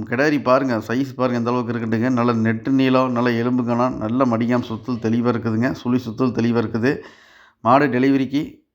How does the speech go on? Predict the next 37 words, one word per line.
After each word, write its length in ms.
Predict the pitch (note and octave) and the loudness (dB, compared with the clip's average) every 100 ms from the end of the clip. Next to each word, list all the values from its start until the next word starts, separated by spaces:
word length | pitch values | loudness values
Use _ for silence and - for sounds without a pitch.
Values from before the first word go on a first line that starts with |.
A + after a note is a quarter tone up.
| _ | _
ஒரு 220 | A2 B2 | -6 -2
இருபது, 320 | B2 C#3 C3+ C3 | 2 4 4 4
இருபத்தஞ்சு 320 | C3 B2+ B2 | 2 0 2
நாளுங்கிறது 420 | C3+ C#3+ C#3 C#3+ | 2 2 0 0
நான் 200 | C3 A#2+ | 0 0
சொ-, 160 | B2 G#2+ | -2 -2
டைம் 260 | B2 C3 | 0 0
இருக்குதுங்க. 420 | B2+ B2 A#2+ C3+ | 0 -2 0 -2
நல்ல 500 | D3 A2 A2 B2+ D#3 | -2 0 2 4 4
மடி 220 | D#3 C3 B2 | 4 2 2
பண்ணுங்க 320 | C3 B2+ A#2+ | 0 2 2
மாட்டை 160 | B2 | 0
பொறுத்த 220 | A#2 A#2+ A2+ | 0 -2 -2
வரைக்கும். 440 | A#2 A#2 C#3+ - | -2 -2 -6 -6
ஒரு 100 | A2 G#2+ | -10 0
தலைச்சனுக்கு 420 | B2 C#3 D3 C#3+ | 2 2 2 2
இதெல்லாம் 300 | D#3 C#3 C#3 | 2 4 4
இருபது 260 | B2+ B2+ B2 | 2 2 2
லிட்டர் 180 | C3+ | 0
அசால்ட்டாக 340 | A#2+ C3 C3 A#2 | 2 0 0 0
கறக்குங்க. 480 | A#2+ A#2+ B2 C3+ - - _ _ _ _ | -2 -2 -2 -2 -4 -12 _ _ _ _
மாடு 280 | - A#2+ C#3 | 2 4 4
பிக்கிற 300 | A#2+ B2 C#3+ | 2 0 0
மடியெல்லாம் 300 | C3 C3 C3 | 2 2 4
வச்சு 180 | C#3 C3 | 2 0
கணக்கு 220 | A#2+ A#2+ | -4 -2
பண்ண 140 | B2+ B2 | 0 0
முடியாதுங்க. 260 | A#2+ D3 A#2 | 2 0 2
மாடு 260 | A2 B2+ | 4 2
நல்ல 340 | A#2 A2 C3 D3 | 2 0 2 2
மடி 240 | A#2+ A#2+ | 2 0
வருங்க. 360 | A#2 G#2+ G#2+ G#2 | 0 -2 -2 0
மாடு 240 | A2 C3+ | 2 2
ஜாதிக்கு 380 | G#2 A2+ B2 A#2+ | 4 2 2 0
தகுந்த 220 | B2 A#2+ | -2 -2
மடி 240 | A2+ B2 | 0 0
வருங்க. 460 | C#3 B2+ C3 F3+ - | 0 0 -2 -4 -10